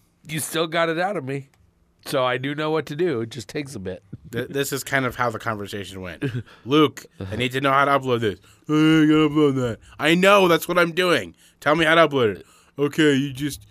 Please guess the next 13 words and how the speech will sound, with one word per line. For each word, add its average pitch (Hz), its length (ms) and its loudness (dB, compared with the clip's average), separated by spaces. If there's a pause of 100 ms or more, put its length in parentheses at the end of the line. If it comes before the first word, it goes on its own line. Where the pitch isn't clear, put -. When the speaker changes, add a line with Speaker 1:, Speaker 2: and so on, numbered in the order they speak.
(300)
Speaker 2:
you 127 80 -8
go 156 260 4
on 156 80 4
the 156 100 4
website. 135 540 4 (220)
You - 60 -8 (520)
gotta 147 180 6
go 151 200 8
to, 139 80 -2 (160)
gotta 147 180 4
go 147 120 6
to 143 60 4
Podbean." 123 580 2